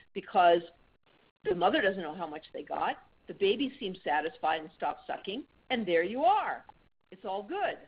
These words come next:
Whereas when you arbitrarily pull out a bottle, and heaven help us, if it's not a four-ounce bottle, it's an eight-ounce bottle, and the parent sort of fills it up to a certain line and then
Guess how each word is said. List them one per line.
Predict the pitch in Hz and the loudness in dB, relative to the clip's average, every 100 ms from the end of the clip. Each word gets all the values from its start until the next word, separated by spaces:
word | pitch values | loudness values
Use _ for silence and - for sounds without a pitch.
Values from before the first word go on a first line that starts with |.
| _ _ _ - | _ _ _ -6
Whereas | 226 254 190 180 220 - | -2 -2 -2 -4 -8 -14
when | 196 | -14
you | 196 - | -14 -10
arbitrarily | 185 185 190 - 254 339 294 262 151 220 _ _ _ _ | -10 -10 -16 -10 -8 -6 -6 -8 -10 -14 _ _ _ _
pull | 262 247 | -4 -2
out | 208 | -2
a | 175 | -6
bottle, | - 262 302 151 240 - _ _ _ _ _ _ - - - _ | -6 -6 -6 -6 -8 -12 _ _ _ _ _ _ -16 -16 -20 _
and | 180 185 | -16 -10
heaven | 240 233 226 | -8 -8 -8
help | 254 294 160 | -4 -4 -4
us, | 175 - | -6 -8
if | 185 | -16
it's | 190 - | -16 -8
not | 208 202 | -4 -2
a | 185 - | -4 -6
four-ounce | 277 294 175 170 _ | -4 -2 -4 -6 _
bottle, | 156 156 180 165 | -2 0 -2 -4
it's | - | -8
an | 170 - 202 | -12 -6 -2
eight-ounce | 302 262 165 - | -2 -2 -4 -6
bottle, | 143 135 160 196 | -8 -6 -6 -6
and | 165 | -8
the | |
parent | - 240 247 - _ - | -10 -6 -6 -6 _ -10
sort | 185 | -10
of | 151 - | -10 -6
fills | 202 202 | -2 -2
it | 185 | 0
up | 208 - | -4 -4
to | - | -8
a | 147 | -6
certain | 208 - 165 | -6 -6 -4
line | 165 233 190 175 185 _ _ _ 180 | -4 -2 -2 -4 -8 _ _ _ -2
and | 190 | 2
then | 233 226 | 2 2